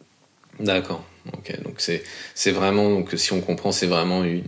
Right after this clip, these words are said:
une décision qui doit se prendre en amont, qui, qui est bien réfléchie par le patient. Donc, euh, c'est vrai que depuis, euh, la France, je pense qu'en effet, il y a des, il y a des associations. Encore une fois, on n'est pas des spécialistes du sujet. On parle un peu de ch-, toi et moi avec notre expérience, euh,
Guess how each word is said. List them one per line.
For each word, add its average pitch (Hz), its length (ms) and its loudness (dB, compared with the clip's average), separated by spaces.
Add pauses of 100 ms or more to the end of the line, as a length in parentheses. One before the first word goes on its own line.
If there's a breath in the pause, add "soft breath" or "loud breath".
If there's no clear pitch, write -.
(100)
une 92 180 -2
décision 90 480 0
qui 92 160 -2
doit 90 140 2
se - 80 -2
prendre 92 240 -2
en 87 80 2
amont, 92 400 0
qui, 92 260 -6
qui - 180 -4
est 87 40 0
bien 98 240 2
réfléchie 95 580 0
par 95 380 -2
le 82 160 0
patient. 90 420 -2 (680 loud breath)
Donc, 80 260 -2
euh, 76 60 0
c'est - 160 0
vrai 95 140 2
que 92 120 -2
depuis, 95 680 0
euh, 87 260 2
la 85 140 -2
France, 104 420 0 (180 loud breath)
je - 100 -14
pense 92 160 0
qu'en 87 120 0
effet, 87 260 4
il 92 60 6
y 87 40 6
a 80 40 4
des, 82 220 2
il 80 100 -2
y 85 60 4
a - 20 2
des 90 240 2
associations. 90 640 2
Encore 85 220 0
une 80 80 -4
fois, - 180 -4
on 90 80 0
n'est 85 80 -2
pas 87 140 0
des 82 100 -2
spécialistes 90 720 0
du 85 200 -2
sujet. 101 500 2 (480 loud breath)
On 82 60 -2
parle 87 320 0
un 78 80 0
peu 95 180 0
de 82 460 0
ch-, - 340 -4
toi 90 200 4
et 87 40 4
moi 95 160 4
avec 87 160 0
notre 85 200 0
expérience, 95 840 2
euh, 80 240 -4